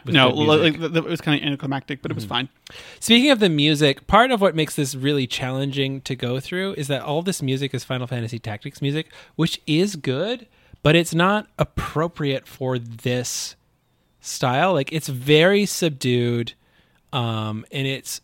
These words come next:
Speaker 1: not, and it doesn't loop that much because it is all, like, menu music in a Final Fantasy game where
Speaker 2: Right,
Speaker 1: the
Speaker 2: you mentioned
Speaker 1: menus,
Speaker 2: this.
Speaker 1: you're not going to be in the menus for more than, like, a couple minutes most of the time, right? So it's like,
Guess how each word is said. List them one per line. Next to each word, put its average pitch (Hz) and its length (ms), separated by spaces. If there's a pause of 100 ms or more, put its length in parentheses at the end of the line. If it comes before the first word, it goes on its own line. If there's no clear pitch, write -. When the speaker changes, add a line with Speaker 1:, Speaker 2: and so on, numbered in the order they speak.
(100)
Speaker 1:
not, 156 440
and 165 120
it 165 80
doesn't 208 320
loop 160 400
that 127 220
much 117 440
because 139 460
it 147 120
is 147 300
all, 180 320
like, 151 320
menu 143 560
music 226 500
in 156 80
a 139 60
Final 165 300
Fantasy 175 400
game 185 320
where 185 100
Speaker 2:
Right, 190 120
Speaker 1:
the 143 40
Speaker 2:
you 147 60
mentioned 190 540
Speaker 1:
menus, 185 180
Speaker 2:
this. - 160 (240)
Speaker 1:
you're 185 160
not 190 400 (180)
going 196 280
to 180 100
be 185 200
in 175 120
the 156 80
menus 151 520
for 135 140
more 139 260
than, 135 220
like, 117 300 (160)
a 127 100
couple 143 340
minutes 123 460
most 139 380
of 113 60
the 113 100
time, 104 480 (560)
right? 196 340 (240)
So 202 160
it's 190 140
like, 190 240